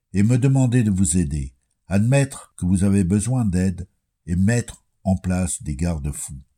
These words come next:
Une fois que vous avez reconnu et admis la nécessité de changer vos habitudes, demandez-moi de vous montrer ce que de nouvelles habitudes positives vous apporteront dans la vie.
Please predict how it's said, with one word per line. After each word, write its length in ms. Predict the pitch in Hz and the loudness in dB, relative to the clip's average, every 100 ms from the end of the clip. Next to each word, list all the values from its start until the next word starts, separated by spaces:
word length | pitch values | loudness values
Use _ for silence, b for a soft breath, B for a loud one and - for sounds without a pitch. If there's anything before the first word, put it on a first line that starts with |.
| _ _ _ _ _ _ _ _ _ - | _ _ _ _ _ _ _ _ _ -4
Une 120 | 107 | -2
fois 220 | - 165 | 2 0
que 140 | 147 135 | 2 0
vous 220 | 123 113 | 2 2
avez 200 | 123 117 | 2 2
reconnu 600 | 90 135 135 127 127 117 | 2 0 0 0 2 2
et 80 | 101 | 2
admis 320 | 107 110 127 | 2 0 2
la 160 | 104 95 | 2 2
nécessité 760 | 101 127 127 113 - 98 123 | 2 0 0 -2 -4 -4 -2
de 120 | 98 | -2
changer 480 | 87 - 113 95 117 | -2 -2 -2 0 0
vos 200 | 101 90 | 0 0
habitudes, 520 | 92 90 - 110 98 - b b b _ - | 0 -2 -2 -2 -2 -6 b b b _ -8
demandez-moi 760 | 92 143 143 143 120 110 113 | 2 2 2 0 0 0 0
de 100 | 104 | 0
vous 140 | 95 98 | 2 2
montrer 480 | 98 110 101 110 104 | 2 0 -2 -2 -2
ce 160 | - | -4
que 140 | 90 92 | -4 -2
de 180 | 87 | 0
nouvelles 500 | 90 104 101 113 87 | 0 0 0 -2 0
habitudes 480 | 101 98 101 107 92 - | 0 0 0 -2 -2 -4
positives 680 | 131 135 110 - 104 101 - _ _ _ _ - | -2 0 -2 -2 0 0 -2 _ _ _ _ -6
vous 180 | 95 | -2
apporteront 800 | 104 95 98 - 101 85 87 85 _ _ | -2 -2 -6 -4 -2 -2 -2 -4 _ _
dans 240 | 71 87 | -4 0
la 140 | 87 85 | 0 -2
vie. 280 | 67 62 | -6 -12